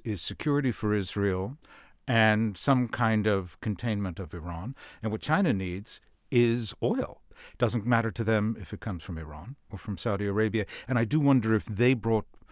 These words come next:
some heads together to get to some kind of diplomatic rapprochement just to make it easier to have s-, their source of supply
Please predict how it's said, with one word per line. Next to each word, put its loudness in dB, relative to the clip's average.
some 2
heads 2
together -2
to -2
get 0
to -6
some 0
kind 0
of -6
diplomatic -2
rapprochement -4
just -2
to -4
make -2
it -6
easier -4
to -4
have -6
s-, -14
their -4
source -6
of -8
supply -6